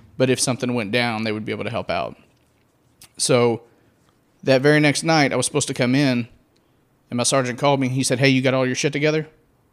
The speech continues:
I said, "Yeah." He said, "Good, you're on your own." <laughs> Okay. I said, "This is it. This is it. This is, it's all me now." So it, it was a little nerve-wracking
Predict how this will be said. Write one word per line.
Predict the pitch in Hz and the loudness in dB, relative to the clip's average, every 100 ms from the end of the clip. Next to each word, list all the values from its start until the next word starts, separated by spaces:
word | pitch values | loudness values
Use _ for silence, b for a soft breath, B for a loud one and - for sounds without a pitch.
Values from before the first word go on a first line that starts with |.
| _ | _
I | 110 | -14
said, | - - | -12 -6
"Yeah." | 110 131 - _ | -6 -6 -12 _
He | 117 | -10
said, | 123 120 | -8 -2
"Good, | 131 | -2
you're | 127 | 0
on | 123 | -2
your | 123 117 | -2 -4
own." | 113 - _ _ _ _ _ _ _ _ _ _ _ _ _ - | -8 -12 _ _ _ _ _ _ _ _ _ _ _ _ _ 0
<laughs> | 247 156 - - - - - 269 254 - B B B - - | 0 0 -8 -20 -20 -20 0 2 2 -2 B B B -4 2
Okay. | 147 185 214 127 - _ | 4 6 4 4 -4 _
I | 147 | -4
said, | 135 151 | 0 0
"This | 160 180 | 0 0
is | 175 | 0
it. | 180 143 | 0 0
This | 170 | -2
is | 165 | 4
it. | 214 180 - | 6 4 0
This | 147 | -6
is, | 156 - | -6 -8
it's | 135 156 | -2 2
all | 165 | 4
me | 170 196 | 2 -2
now." | 147 104 - _ _ _ _ _ | -2 -4 -10 _ _ _ _ _
So | - 139 123 117 101 _ | 0 4 4 2 -4 _
it, | 131 - 151 | -4 -2 0
it | |
was | 214 208 | 2 4
a | |
little | 214 190 | 4 6
nerve-wracking | 175 175 180 180 190 190 180 | 6 6 4 2 -2 -2 -6